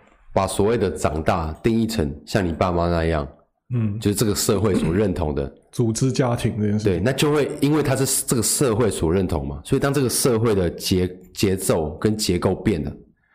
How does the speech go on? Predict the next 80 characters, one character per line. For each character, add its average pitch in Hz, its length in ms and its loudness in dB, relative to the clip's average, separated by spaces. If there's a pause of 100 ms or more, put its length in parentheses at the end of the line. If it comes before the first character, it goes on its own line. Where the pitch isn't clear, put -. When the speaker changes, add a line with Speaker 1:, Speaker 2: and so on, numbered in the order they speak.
(120)
Speaker 1:
这 - 100 -2
个 120 80 2
认 113 240 0
同 78 340 -2 (680)
就 117 160 2
会 147 120 2
改 131 140 -2
变。 101 160 2
Speaker 2:
也 117 60 2
会， - 20 4
也 147 60 2
会 - 0 -
改 101 180 -2
变 104 260 0
啊， 92 140 -2
对 120 100 0
啊。 104 60 0
Speaker 1:
对， 95 180 2
也 82 160 2
会 104 80 2
改 82 140 0
变。 80 260 0 (240)
你 110 140 2
自 139 140 0
己 95 180 -2
最 139 240 0
近 123 160 2
一 - 20 0
次， 104 160 0
你 87 160 0
像 107 220 0
你 90 40 0
提 92 120 0
到 95 480 0
你 98 80 2
买 90 260 0
iPhone， 82 280 -2 (120)
你 95 120 0
有 98 60 2
觉 87 180 0
得 - 40 -6
自 - 40 -8
己 90 100 0
长 71 240 -4
大 76 180 -2
了。 - 200 -10
Speaker 2:
哦。 101 260 -2 (160)
Speaker 1:
在 123 140 0
上 110 260 0
一 - 20 0
次 92 200 0
你 78 100 -2
还 87 80 0
有 80 80 0
经 78 220 -2
验 76 120 0
吗？ 69 120 -6 (680)
你 196 160 0
做 175 280 0
第 135 220 -2
一 127 60 0
份 123 140 2
工 110 160 0
作 113 100 2
领 92 100 2
到 95 80 2
薪 104 280 0
水 92 140 0
的 78 60 0
时 87 120 -2
候， 82 80 2
你 92 60 2
有 95 60 2
觉 82 160 0
得 - 40 -2
自 - 60 -8
己 82 120 0
长 71 220 -4
大 76 220 -4
吗？ 73 140 -10